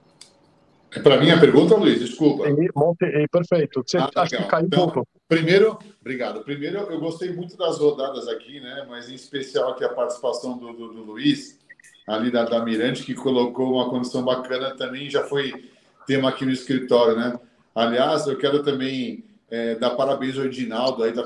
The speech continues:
Speaker 1: tem feito um excelente trabalho, Jade, pô, minha amiga de muitos anos, né? Pô, que parceria bacana, tô me sentindo cada vez mais prestigiado aqui com o Cresce. Muito obrigado.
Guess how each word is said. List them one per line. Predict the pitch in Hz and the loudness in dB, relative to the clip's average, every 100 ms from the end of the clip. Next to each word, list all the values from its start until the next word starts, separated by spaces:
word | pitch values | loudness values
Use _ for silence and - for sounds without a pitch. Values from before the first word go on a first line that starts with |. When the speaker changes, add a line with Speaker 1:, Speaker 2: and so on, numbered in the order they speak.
| - | -6
Speaker 1:
tem | 127 123 | -10 -6
feito | 127 131 | -4 -4
um | |
excelente | 127 123 127 - | -4 -6 -8 -4
trabalho, | 139 123 107 117 131 107 | -2 0 0 0 -2 -4
Jade, | 104 110 123 147 147 | -8 -4 -2 -2 -4
pô, | 147 120 | -2 -2
minha | 120 | -4
amiga | 117 131 147 | -10 -8 -8
de | 131 | -10
muitos | 135 147 151 - | -16 -14 -12 -8
anos, | 123 127 123 101 | -4 -4 -6 -10
né? | 117 120 - | -10 -10 -6
Pô, | 156 | -4
que | - | -6
parceria | - 151 151 160 160 | 0 0 0 0 2
bacana, | 160 143 120 113 | 0 -2 -8 -10
tô | 113 127 123 110 | -6 -2 0 0
me | 110 | -4
sentindo | 127 120 131 135 131 | -14 -14 -12 -4 0
cada | 123 120 | 4 4
vez | 131 127 | 2 -4
mais | 139 139 | -8 -8
prestigiado | 139 - 131 120 123 123 | -10 -10 -4 2 2 2
aqui | 123 123 | -4 -10
com | 127 123 | -12 -12
o | |
Cresce. | 120 98 98 - | -10 -2 -2 -4
Muito | 101 139 | -6 -6
obrigado. | 98 101 104 95 - | -4 0 0 0 -6